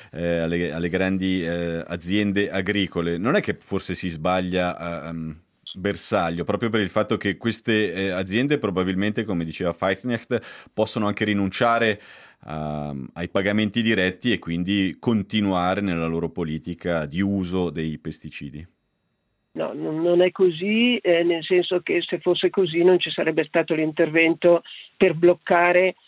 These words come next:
Speaker 2: eh, la, la, la nuova politica agricola e, e al Consiglio nazionale e tutte le, eh, a-, operazioni politiche per bloccare altrettante iniziative agli stati. No, no.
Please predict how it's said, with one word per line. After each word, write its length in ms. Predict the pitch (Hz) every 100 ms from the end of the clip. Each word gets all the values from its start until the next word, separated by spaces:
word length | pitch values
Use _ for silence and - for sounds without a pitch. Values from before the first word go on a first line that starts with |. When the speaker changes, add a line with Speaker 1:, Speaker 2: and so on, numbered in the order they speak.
| - - -
Speaker 2:
eh, 1080 | 170 165 160 156 156 151 147 143 139 139
la, 320 | 143 139 123 135
la, 400 | 135 131 123 120
la 140 | 151 151
nuova 300 | 160 165 160
politica 500 | 170 170 175 165 160
agricola 800 | 156 160 160 180 175 175 175 170
e, 480 | 160 160 156 156 156
e 80 | 156
al 120 | 151
Consiglio 440 | 160 147 170 160
nazionale 800 | 156 156 175 165 165 165 175 180
e 160 | 175 147
tutte 380 | 170 160 180 165
le, 220 | 160 156 _ - - -
eh, 200 | 160 151
a-, 160 | 156 156
operazioni 640 | 170 185 180 - - 190
politiche 600 | 180 180 175 180 185 180 185
per 160 | 165
bloccare 420 | 151 165 - 165
altrettante 640 | 165 160 160 151 160 156 165
iniziative 640 | 156 151 160 - 156 156
agli 180 | - 156
stati. 500 | - 147 - - 156
No, 160 | 170
no. 200 | 151 151